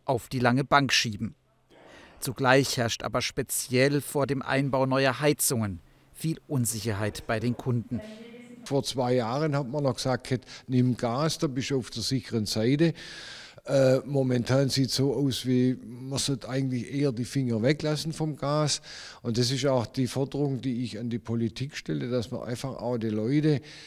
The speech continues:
Speaker 2: äh, den Verbrauchern einfach mehr Tipps gibt, in welche Richtung die Reise geht.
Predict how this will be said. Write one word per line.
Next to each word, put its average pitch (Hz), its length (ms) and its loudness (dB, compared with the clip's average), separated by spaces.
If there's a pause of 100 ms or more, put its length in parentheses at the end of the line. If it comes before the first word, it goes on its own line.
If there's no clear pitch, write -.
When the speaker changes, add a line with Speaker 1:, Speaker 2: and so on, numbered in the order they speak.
(260)
Speaker 2:
äh, 120 240 0
den 113 160 0
Verbrauchern 120 880 2 (360)
einfach 143 500 2
mehr 127 500 4
Tipps - 360 2
gibt, 151 280 0
in 139 440 0
welche 151 560 2
Richtung 160 420 2
die 147 140 2
Reise 135 460 2
geht. 147 540 -2